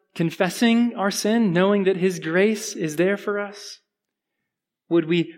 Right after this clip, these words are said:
pray to God asking that his power be more evident, spread more across our city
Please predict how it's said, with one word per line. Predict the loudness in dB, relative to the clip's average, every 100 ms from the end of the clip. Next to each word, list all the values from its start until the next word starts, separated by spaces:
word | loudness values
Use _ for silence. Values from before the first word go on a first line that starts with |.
| -6
pray | 2 2
to | 2 0
God | 2 2 0
asking | -2 -4 -4 -2 0
that | 2
his | 0
power | -4 0 2 4 2 0 -4 -16 _ _ _
be | 0 2
more | 4 2
evident, | 4 2 2 0 -2
spread | -2 0 0
more | 0 0 2 0
across | -2 -4 -2 -2 -2
our | -4 -6
city | -2 -2 0 -4 -8